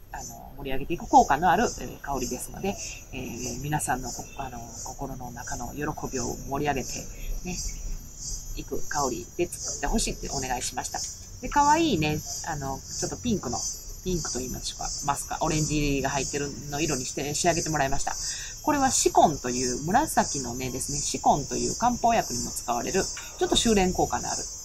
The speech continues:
ものを天然で使っております。気分が盛り上がるバームでございます。これもまあ、柔らかさは、えっと、さっきも言いましたように、えー、日本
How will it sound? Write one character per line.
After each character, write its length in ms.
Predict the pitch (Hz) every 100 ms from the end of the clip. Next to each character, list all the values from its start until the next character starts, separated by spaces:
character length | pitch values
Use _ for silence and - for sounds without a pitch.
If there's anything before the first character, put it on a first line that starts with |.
| - - - - - - - -
も 100 | -
の 160 | 120 160
を 60 |
天 180 | 190 208
然 200 | 190 180
で 80 | 240
使 220 | - -
っ 20 |
て 180 | 123 -
お 40 | -
り 60 |
ま 120 | - -
す。 520 | - - - - -
気 80 | 156
分 260 | 135 127
が 160 | 123 135 - 139
盛 140 | 135 123
り 60 |
上 60 | 120
が 100 | -
る 80 | - -
バ 60 | 117
ー 100 | -
ム 140 | -
で 100 | -
ご 100 | -
ざ 140 | -
い 20 | - -
ま 40 |
す。 400 | - - - -
こ 60 | -
れ 80 | 311
も 140 | 196
ま 140 | 196 165
あ、 40 | -
柔 80 | 160 143
ら 80 | 139
か 100 | 147
さ 160 | - 143
は、 140 | 175 - - - - 135
え 40 |
っ 20 |
と、 80 | -
さ 120 | -
っ 60 | 131
き 100 | 139
も 100 | 123
言 100 | 127
い 40 |
ま 120 | 123 120
し 60 |
た 100 | -
よ 120 | 127 143
う 40 |
に、 120 | 220
え 20 |
ー、 240 | 180 120 113
日 100 | 127
本 180 | 131